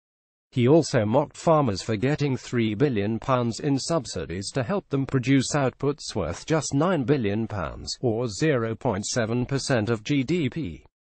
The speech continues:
Why subsidise farmers at all? That's a question we are certain to hear posed more often, and more loudly, post-Brexit. The basic case in favour of subsidising agriculture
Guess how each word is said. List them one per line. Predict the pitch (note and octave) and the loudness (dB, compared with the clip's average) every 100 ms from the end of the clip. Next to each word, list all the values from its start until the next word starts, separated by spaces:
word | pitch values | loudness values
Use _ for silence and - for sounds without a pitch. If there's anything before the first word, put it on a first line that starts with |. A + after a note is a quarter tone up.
| _ _ _ G2 | _ _ _ 0
Why | A#2 B2+ C#3+ | 2 4 2
subsidise | B2 E3+ B2 A#2 A2 G#2 G2 F#2 | -2 -2 0 0 0 0 0 -2
farmers | C#3 C3+ B2 C3 | 0 0 0 -2
at | C3 - | -2 2
all? | D#3 | 2
That's | C3 D#3 E3 - | 2 -2 -2 -4
a | C#3 | -4
question | - E3 - G#3+ F#3 | 4 4 4 0 0
we | B2+ A#2+ | 2 2
are | |
certain | - D#3 B2 | 2 0 0
to | A#2 A2+ | -2 0
hear | E3+ F3 | 0 0
posed | - F3 F3 E3+ | 2 4 4 2
more | A3 F#3+ | 4 4
often, | D3+ G#2 C2 - | 2 0 -4 -2
and | D3+ | 2
more | D#3+ F3+ | 6 6
loudly, | C3+ C3 A#2 F2+ - - - | 6 2 0 -4 -6 -14 -4
post-Brexit. | F3 E3 - B2+ C#3+ - F2 C#2+ - _ _ _ _ _ _ - | -2 -2 0 2 2 0 -6 -8 -12 _ _ _ _ _ _ 0
The | A#2 | 2
basic | G#2+ E3 D#3+ B2 - | 4 4 2 -2 -4
case | A#2 G#2+ A#2+ | -2 -2 0
in | B2 | -4
favour | - C3+ A#2 A#2 | 0 0 2 2
of | B2+ | 2
subsidising | - E3 B2+ A#2+ G#2+ G2+ F#2+ A#2+ D3 | 2 -2 0 0 2 0 0 0 0
agriculture | E3+ D#3 - F3 - G2 | 0 0 0 -2 -2 -2